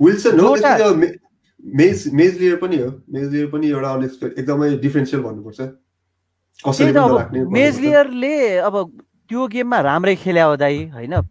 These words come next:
Speaker 1: उम्।
Speaker 2: एकदमै सेभहरू पनि बवाल गरे हो। मेजलियर
Speaker 1: तर
Speaker 2: धेरै
Speaker 1: इलेभेन
Speaker 2: थिएन होला दाइ।
Speaker 1: Eleven points, can you imagine against Li-, Everton, होइन त?
Speaker 2: Clean sheet,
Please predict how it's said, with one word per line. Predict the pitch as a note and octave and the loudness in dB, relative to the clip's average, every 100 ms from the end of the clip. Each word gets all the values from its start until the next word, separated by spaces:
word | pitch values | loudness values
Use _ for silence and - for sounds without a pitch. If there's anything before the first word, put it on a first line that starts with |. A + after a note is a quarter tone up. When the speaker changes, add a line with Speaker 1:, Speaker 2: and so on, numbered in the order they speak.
| _ | _
Speaker 1:
उम्। | C4 B3 G#2+ | -4 -2 -2
Speaker 2:
एकदमै | B3 G#3+ C#4 C4+ A#3 F3+ | -4 -2 -2 0 0 -2
सेभहरू | - A#3+ A#3+ G3+ | -8 -4 -2 -2
पनि | A3+ | -4
बवाल | A3 F#3 G#3 G#3+ | -4 0 2 2
गरे | F#3+ F#3+ | 0 0
हो। | A#3+ A#3 _ _ D#3+ | 0 -2 _ _ 0
मेजलियर | A3 A#3+ C4 | 2 2 2
Speaker 1:
तर | G3 | 4
Speaker 2:
धेरै | C#3+ G#3+ | 4 4
Speaker 1:
इलेभेन | A#3+ C4 C4+ - G3+ | 4 4 2 -2 -4
Speaker 2:
थिएन | - - G#3 | -6 -6 -2
होला | F#3 C3 C#3 | 0 0 -2
दाइ। | B2 A#2 _ _ G2 - _ _ | -4 -14 _ _ -20 -20 _ _
Speaker 1:
Eleven | F3+ A3 A#3+ A#3+ G#3+ | -8 0 0 0 -6
points, | - F#3 G#3 C#3+ - _ - | -4 -2 -2 -4 -12 _ -12
can | C#3+ | -4
you | F3 D#3 | 0 2
imagine | E3 C#3 A#2 | 2 0 -4
against | A#2 C3 C#3 C#3 | -6 -4 -4 -2
Li-, | C#3 C#3+ | -4 -2
Everton, | C3+ C3 | -4 -6
होइन | A#2+ C3 | -8 -8
त? | F#3+ - - A#4+ C3 - | -10 -14 -10 -6 -6 -4
Speaker 2:
Clean | A3 A#3 | -4 -4
sheet, | A3+ - A#3+ - | -4 -4 -6 -6